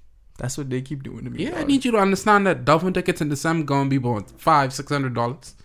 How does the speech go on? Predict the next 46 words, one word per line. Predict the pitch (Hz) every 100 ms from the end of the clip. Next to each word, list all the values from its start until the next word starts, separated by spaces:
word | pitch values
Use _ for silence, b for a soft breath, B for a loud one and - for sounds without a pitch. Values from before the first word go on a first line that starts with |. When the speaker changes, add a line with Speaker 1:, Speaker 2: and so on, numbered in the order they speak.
| b b b b b b -
Speaker 1:
Should | - 165
we | 220
be | 254
going | 190 147
to | 143
a | 127
game | 113 110
this | 107 -
year? | 110 110 - _
<sighs> | 120 B B B - - - - - - - _ _ -
Speaker 2:
Dolphins | 139 170 175
and | 156
Patriots | 151 147 139
been | 139
matching | 120 110 - 113
up | 110
the | 107
last | 104 101 101 - - _
week | 110 101
of | 104
the |
season | 113 110
for | 107
the | 110
last | 101 101
couple | - -
of | 110
years. | 113 - - b
Speaker 1:
I | 135
think | 302 311
I'm |
gonna | 185 147
try | 135 139
to | 120
go | 110
to |
their | 104 98
Raiders | 92 95 104
game | 98 92
November | 92 110 92 90
fifth. | - 95
Speaker 2:
Oh, | 123 120
no, | 107 107
that's | 110
gonna | 117 104
be, | 95 101